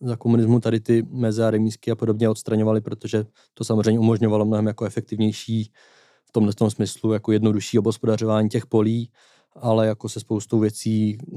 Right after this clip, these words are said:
které jsme zkusili, tak jsme po čase zjistili, že o ně-, o něco zas přicházíme, eh, což se teď dost projevuje. A takže, takže je to nestabilní v tom smyslu, že se tam vlastně snažíme udržet něco úplně nepřirozeného, což je vlastně jako monokultura jedný,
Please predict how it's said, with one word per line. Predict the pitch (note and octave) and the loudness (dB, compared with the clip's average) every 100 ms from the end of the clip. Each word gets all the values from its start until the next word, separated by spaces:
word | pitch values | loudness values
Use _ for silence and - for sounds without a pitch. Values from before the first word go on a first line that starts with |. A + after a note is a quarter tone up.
| B2 | -8
které | - A2 | -2 -2
jsme | - A2 | 0 -2
zkusili, | - G2+ A2+ | -2 -4 0
tak | G#2+ - | 0 0
jsme | A#2 A2+ _ - | -4 -4 _ -10
po | |
čase | A#2+ A2+ | -6 0
zjistili, | A2+ G#2 A#2 G#2+ | 0 2 0 2
že | A2+ G#2 D#3+ - D2+ | 0 -2 -10 -10 -4
o | C#3 B2 | -2 -2
ně-, | - C#3+ B2+ | 0 2 2
o | A#2+ B2 | 4 2
něco | A2 B2 | 2 -2
zas | G#2+ | -4
přicházíme, | A2 A#2+ A#2 A2+ A#2+ A#2+ - _ _ _ - | -4 0 0 2 0 0 -6 _ _ _ -10
eh, | B2+ A#2 | -6 -6
což | - A2+ - | -6 -10 -8
se | A2+ | -6
teď | A#2 | -2
dost | A2+ A#2 | 0 0
projevuje. | - A#2 A2+ A#2 A#2+ A#2+ B2 _ _ _ _ - | 2 4 4 2 2 0 -6 _ _ _ _ -2
A | A#2+ A2+ A2+ | 2 4 2
takže, | A2 A2+ C#3 - | 0 -4 -6 -8
takže | A#2 B2 | -4 0
je | B2+ B2+ | 0 0
to | A#2 C3 | 0 2
nestabilní | A#2 C3+ B2+ B2+ C3 C3 B2+ | 2 2 2 4 4 4 2
v | - - | -6 -6
tom | - B2 | 0 0
smyslu, | - C3 A2+ B2+ | 2 0 2 0
že | A#2 B2 C3 | 2 2 0
se | - B2 | -4 -2
tam | B2 | 2
vlastně | A#2+ A2+ B2 - _ _ - | 2 0 -4 -6 _ _ -18
snažíme | - B2 A#2 C3 B2+ B2 _ _ _ _ - | 0 0 2 4 2 0 _ _ _ _ -6
udržet | D#3 B2 A2+ B2+ | -2 0 2 2
něco | A#2+ - C3 | 2 0 -2
úplně | A2 A#2+ | 2 0
nepřirozeného, | A2 B2 A#2 A#2+ A#2+ | 0 0 2 4 2
což | G#2+ A#2+ | 2 -2
je | A2+ | -2
vlastně | A2 A#2+ | 0 -2
jako | A2+ A#2+ | 0 2
monokultura | A#2 A2+ A#2 A2 A#2+ A#2 A#2+ A#2 | 4 4 0 0 2 2 2 0
jedný, | A#2 A2 A#2 A#2 | 0 4 4 6